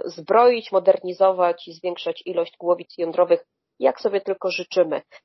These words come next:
To nie tak. Rosjanie zachowują się oczywiście w, w ramach pewnych bardzo konkretnych, e, ograniczeń i oni tych ograniczeń nie wyłamują, więc to jest próba podjęcia czy w ogóle powrotu do rozmów na bazie tych,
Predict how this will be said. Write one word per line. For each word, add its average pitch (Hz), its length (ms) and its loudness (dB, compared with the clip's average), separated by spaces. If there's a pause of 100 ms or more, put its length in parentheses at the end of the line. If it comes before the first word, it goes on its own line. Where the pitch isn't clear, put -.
(120)
To 202 100 2
nie 220 160 4
tak. 190 500 4
Rosjanie 196 840 2
zachowują 220 560 0
się - 200 -6
oczywiście 202 420 -4
w, 180 280 -10
w 170 120 -4
ramach 208 720 2
pewnych 185 400 0 (560)
bardzo 196 460 4
konkretnych, 180 840 -4 (200)
e, 175 300 0
ograniczeń 185 840 0
i 262 100 0
oni 302 200 -2 (120)
tych 311 140 -8
ograniczeń 320 540 -4
nie 285 240 -2
wyłamują, 254 760 2
więc 180 300 -6 (280)
to 214 80 -2
jest - 140 -6
próba 254 260 2
podjęcia 208 600 -6
czy - 140 -12
w 185 60 -8
ogóle 196 160 0
powrotu 190 480 0
do 175 160 2
rozmów 185 400 0 (340)
na 196 280 2
bazie 196 400 2 (100)
tych, 214 360 0